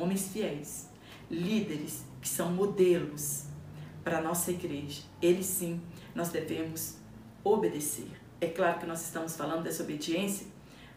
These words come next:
aos pastores fiéis, pois a Bíblia diz que eles velam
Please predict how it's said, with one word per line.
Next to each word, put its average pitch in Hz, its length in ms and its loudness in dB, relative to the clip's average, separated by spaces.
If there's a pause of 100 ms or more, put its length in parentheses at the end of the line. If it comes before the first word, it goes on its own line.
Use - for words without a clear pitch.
(120)
aos 180 220 2
pastores 185 760 0 (220)
fiéis, 147 680 -2 (320)
pois 160 160 -2
a 170 60 0
Bíblia 175 320 0
diz 190 420 -2 (280)
que - 120 2
eles 170 380 2 (180)
velam 156 600 6